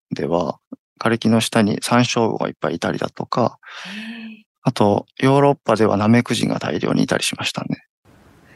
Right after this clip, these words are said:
Speaker 2: 国によって全然違うんですね。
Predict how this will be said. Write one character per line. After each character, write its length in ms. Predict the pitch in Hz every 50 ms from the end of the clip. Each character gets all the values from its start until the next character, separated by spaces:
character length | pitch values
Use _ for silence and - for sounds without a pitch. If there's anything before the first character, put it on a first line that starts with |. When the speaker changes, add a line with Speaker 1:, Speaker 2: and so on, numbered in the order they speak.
| - -
Speaker 2:
国 320 | - - - 220 254 277 262
に 100 | 254 247
よ 100 | 233 233
っ 20 |
て 100 | 233 240
全 260 | 226 233 233 233 233
然 160 | 233 240 240 233 233
違 40 | 247 233
う 100 | 240 240
ん 60 | 233 226
で 80 | 226
す 100 | 214 190
ね。 640 | 180 175 175 175 180 185 196 202 196 196 196 -